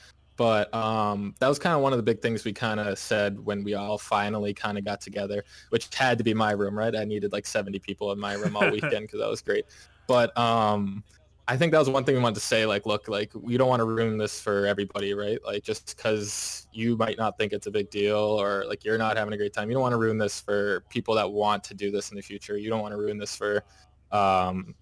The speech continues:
Speaker 1: just, you don't wanna ruin, you, you were, you're kind of, like, the face of sixes, I guess, at this time, uh, which I don't know how big of a deal that is to anybody, but, uh, you just, you wanted to represent yourself, uh, pretty well too. So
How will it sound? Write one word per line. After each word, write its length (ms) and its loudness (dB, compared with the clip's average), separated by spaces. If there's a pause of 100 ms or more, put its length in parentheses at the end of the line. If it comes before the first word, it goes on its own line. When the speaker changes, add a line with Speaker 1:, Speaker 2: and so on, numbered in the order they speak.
(320)
Speaker 1:
just, 220 0
you 80 6
don't 100 8
wanna 140 6
ruin, 360 4
you, 140 0
you 180 2
were, 160 8
you're 160 2
kind 440 2
of, 160 2
like, 200 4
the 120 2
face 360 2
of 200 -4
sixes, 520 -2
I 140 0
guess, 300 -2
at 160 -4
this 180 -4
time, 400 -2 (380)
uh, 480 2
which 600 -2 (120)
I 80 -8
don't 80 -4
know 60 -2
how 120 0
big 180 2
of 60 -2
a 60 -2
deal 240 2
that 180 4
is 220 0
to 120 0
anybody, 500 0
but, 280 -2 (400)
uh, 480 4 (160)
you 160 -4
just, 300 -4
you 80 0
wanted 260 2
to 140 -10
represent 640 0 (260)
yourself, 600 -2 (160)
uh, 220 0
pretty 240 -2
well 200 0
too. 300 -4
So 340 -6